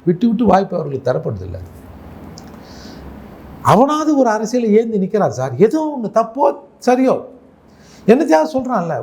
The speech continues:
ஒண்ணுமே இல்லாம இருக்கிறீங்களாப்பா. அதுல என் சொந்தக்காரன் இருப்பான், என் ஜாதிக்காரன் இருப்பான், வந்தவன் போனவன் எல்லாரும் இருப்பான்ல. அந்த ஆதங்கத்திலிருந்து தான் நாம வந்து விஜயை வந்து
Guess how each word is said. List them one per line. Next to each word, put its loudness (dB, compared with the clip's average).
ஒண்ணுமே 4
இல்லாம -4
இருக்கிறீங்களாப்பா. -2
அதுல 4
என் 0
சொந்தக்காரன் 0
இருப்பான், -8
என் -4
ஜாதிக்காரன் -4
இருப்பான், -4
வந்தவன் -4
போனவன் 0
எல்லாரும் -2
இருப்பான்ல. -4
அந்த 4
ஆதங்கத்திலிருந்து 0
தான் -2
நாம -4
வந்து -2
விஜயை 6
வந்து -6